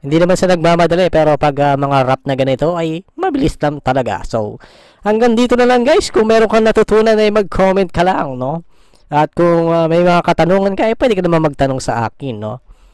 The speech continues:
About sa plugins, nga pala sa mga nagtatanong, hanapin nyo lang sa Google, no? Sa Google nyo matatagpuan yung mga plugins natin, no? So guys, hanggang dito na lang uli ang aking tutorial. Sa susunod muli, at thank you sa lahat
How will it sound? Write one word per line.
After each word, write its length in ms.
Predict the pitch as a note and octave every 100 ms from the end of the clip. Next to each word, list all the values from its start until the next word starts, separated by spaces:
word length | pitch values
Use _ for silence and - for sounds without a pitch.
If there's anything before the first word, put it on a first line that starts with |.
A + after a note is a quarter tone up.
| _ _ D3
About 240 | D#3 G#3
sa 100 | G#3+
plugins, 680 | - G#3 A3+ A3 B3+ C#4 -
nga 160 | A#3 A3+
pala 160 | A3+
sa 80 | A3+
mga 240 | A3 G#3+ G3+
nagtatanong, 560 | G3 G3 F#3+ F#3+ F#3
hanapin 320 | F3+ F3 F3
nyo 80 | E3+
lang 160 | E3 E3
sa 160 | E3
Google, 480 | D3+ F3 B2 A#2 A2
no? 240 | A2+ D#3+ - - - - _ _
Sa 160 | - F#3+
Google 240 | F#3 F#3+
nyo 160 | F#3+ F#3
matatagpuan 640 | F3+ F#3 F3+ D#3+ E3+ D#3+
yung 160 | D3+ C#3+
mga 80 | C3+
plugins 540 | B2+ A#2+ A2+ A#2+ -
natin, 400 | A#2 G#2 G2+ G#2
no? 160 | G#2+ - _ - _ _ _
So 160 | A3+ A#3
guys, 200 | B3+ B3
hanggang 280 | A3+ A3+ G#3+
dito 200 | A3 G#3+
na 120 | A3
lang 120 | G#3+
uli 160 | G#3 B3
ang 240 | B3+ G#3
aking 240 | G3+ G3 G3
tutorial. 480 | G3 G#3 B3 F#4+
Sa 200 | F4+ -
susunod 400 | - E3+ F#3 F3+
muli, 320 | E3+ F#3 C#4 - - - _ _
at 240 | B2+ A#2 -
thank 320 | - B3+ B3
you 320 | C#4+ D4 F4 -
sa 320 | - - E3
lahat 360 | C#3 B2+ A3+